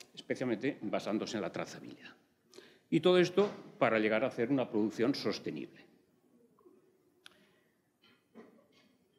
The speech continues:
Dentro de lo que es la ganadería de precisión,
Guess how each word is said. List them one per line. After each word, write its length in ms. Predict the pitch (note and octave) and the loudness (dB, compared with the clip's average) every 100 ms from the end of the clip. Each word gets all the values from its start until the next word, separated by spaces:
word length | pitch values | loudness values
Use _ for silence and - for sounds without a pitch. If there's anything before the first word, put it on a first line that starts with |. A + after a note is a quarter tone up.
| _ _ _ _ _ _ _ _ | _ _ _ _ _ _ _ _
Dentro 420 | - C#3 A#3 G#3+ G3 | 0 4 6 6 8
de 120 | F3 | 8
lo 120 | D3+ | 8
que 100 | D#3+ | 4
es 120 | D#3 | 4
la 420 | D3+ C3+ A#2+ A2 - | 2 2 0 -4 -4
ganadería 480 | A#2+ A2 A2 C3+ D3+ | -2 0 0 0 -2
de 60 | |
precisión, 640 | D3+ C3+ B2+ A#2 D3 D3+ | -2 -4 -6 -4 -2 -2